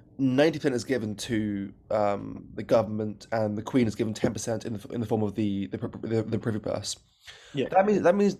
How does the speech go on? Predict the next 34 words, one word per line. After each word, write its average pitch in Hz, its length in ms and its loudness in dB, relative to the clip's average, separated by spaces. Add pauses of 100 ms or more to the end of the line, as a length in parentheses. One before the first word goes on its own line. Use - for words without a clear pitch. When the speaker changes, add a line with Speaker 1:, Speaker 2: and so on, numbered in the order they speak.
(140)
Speaker 1:
that, - 280 2
that 123 220 2
the, 113 400 2
the 110 80 -6
Queen 110 600 0 (360)
is 110 220 0
the 113 160 2
most 110 240 -2
taxed - 380 -6
person 107 300 0
on 98 100 -2
earth. - 340 -8 (600)
Speaker 2:
<laughs> 170 100 -2 (380)
Speaker 1:
No 151 280 8
one 143 340 6 (380)
on - 240 4
earth 110 460 6
or 120 180 0
in 117 40 -2
history 110 640 -6
has 107 120 -6 (100)
ever 113 260 4
paid 104 440 -2 (300)
ninety 120 460 2
percent 104 380 -6
tax - 440 -12
on 110 120 -2
the, 98 140 -2
on 110 80 0
their 104 140 0
income, 104 340 -6 (400)
you - 60 -8
know. - 120 -6 (500)
Um, 110 520 2